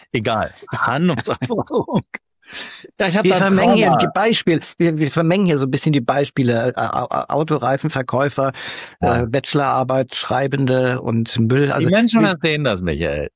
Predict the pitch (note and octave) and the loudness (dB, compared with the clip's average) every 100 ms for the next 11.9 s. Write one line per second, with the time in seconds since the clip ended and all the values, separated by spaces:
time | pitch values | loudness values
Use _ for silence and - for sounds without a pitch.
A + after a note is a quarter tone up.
0 | - C3 D#3 D3 F#3 F#3+ F#3 F3 F3 E3+ | -4 0 0 2 2 4 2 2 0 0
1 | F3+ D3 D#3+ D3+ C#3+ - D3 D3+ E3 F3 | 0 0 -2 0 0 0 0 0 0 -2
2 | - - - - - C3 B2+ B2+ B2+ C3 | -4 -20 -20 -14 -2 0 2 0 -2 -6
3 | - _ _ - C#3+ B2+ C#3+ C#3 D#3+ C#3 | -12 _ _ -2 -2 -2 2 2 4 2
4 | B2 A#2 G#2+ A#2 A#2+ A2 A2+ G#2+ G#2 E2 | 0 0 0 -2 0 -2 0 0 0 0
5 | G2+ - G#2 F#2 F#2 F#2+ G2 A2 A#2 _ | -2 -2 -2 0 0 -2 0 0 -2 _
6 | - A#2 A#2 G#2+ - - - - G#2 C3 | -2 0 0 -2 -8 -14 -10 -4 0 0
7 | C3+ B2 B2 B2 A#2 G#2+ G#2+ G#2 G#2+ E2+ | 0 -2 0 0 0 0 -2 -4 -4 -4
8 | B2+ D3 D#3 D2 - G2 C3+ E3+ E3 C3 | 0 0 0 -2 -4 -2 0 -2 -2 -4
9 | - A#2 - G#2 F#2 A2+ G#2 G2 A2+ C3 | -2 -2 0 -4 0 0 0 0 -2 -2
10 | B2 A2 G2 F2+ - - E2 C2+ E2 D#2+ | -2 -4 -4 -6 -6 -2 -2 -2 -6 -6
11 | D#2 C2 C#2 - - A1+ G#1+ - _ | -6 -8 -12 -12 -10 -12 -12 -18 _